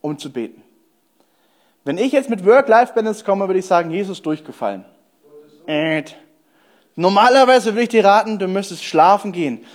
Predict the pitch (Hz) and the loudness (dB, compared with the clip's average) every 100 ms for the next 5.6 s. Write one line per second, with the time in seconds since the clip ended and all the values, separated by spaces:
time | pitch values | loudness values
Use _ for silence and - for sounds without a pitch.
0 | - - 175 202 233 208 208 165 185 226 | -20 -8 4 4 4 -2 -4 0 2 4
1 | 233 233 - - - - 247 - 247 226 | 2 0 -8 -20 -14 -2 -2 -2 -6 -6
2 | - 226 226 - 233 240 - - - 170 | 0 0 0 -2 -4 -4 -14 -20 -2 0
3 | 190 214 208 190 156 208 208 165 151 196 | 2 0 0 -2 2 0 2 -2 -2 -6
4 | 202 202 175 196 196 180 220 - 226 214 | -2 0 2 2 2 2 2 2 -2 -2
5 | - 170 151 131 - | -8 -6 -2 -2 -4